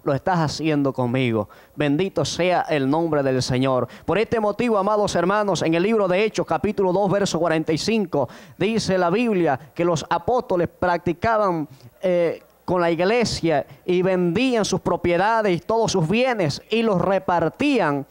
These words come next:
bendito sea el nombre del Señor, a todos según la necesidad que había en cada uno. Bendito sea el nombre del Señor.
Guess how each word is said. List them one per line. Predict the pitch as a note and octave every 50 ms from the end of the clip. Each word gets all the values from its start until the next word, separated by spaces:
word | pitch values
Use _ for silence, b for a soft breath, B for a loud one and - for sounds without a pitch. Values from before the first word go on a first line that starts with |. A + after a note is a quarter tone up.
| _ _ -
bendito | D#3+ D#3+ E3 E3+ F3+ A#3+ B3+ - G#3+ E3+
sea | - - - A3+ A#3+ A3
el | G#3 G#3
nombre | A3+ A#3+ A#3 A3 G#3 G3+
del | G#3 G#3 F#3
Señor, | - G3 F#3+ G3 G3+ G#3 G3+ - -
a | - G#3 G3 G3 - -
todos | - D#4 D#4+ D#4 D4+ A#3 E3+ - - - - - - - - _ _ b b b b b b b b b
según | b - - - F#3 F3+ D#3+ C3+ G#3 B3+ C4+ C4 A#3+ A3+
la | G#3 G3
necesidad | F#3+ F3+ D3+ - F3+ D#3 - E3 D#3+ D3 E3 F#3 F#3+ G3+ G3+ G3 - B B B B
que | - E3+ D#3
había | D3 D3+ E3 F#3 F#3+ F#3+ F#3+ E3 - -
en | E3+ D#3 C#3 C3 B2+
cada | - - E3 D#3 D3+ C#3+ D3 C#3
uno. | C3+ C#3 C3+ B2+ A#2+ A#2
Bendito | A2+ C#3 C3+ C#3 D3 F3+ F#3+ - E3 C3+
sea | - - E3+ F3+ E3+
el | D#3+ D#3
nombre | E3+ F3 E3 D#3 D3
del | C#3+ C3+ B2+
Señor. | - C#3+ C3+ C3 C3+ C3 B2+ -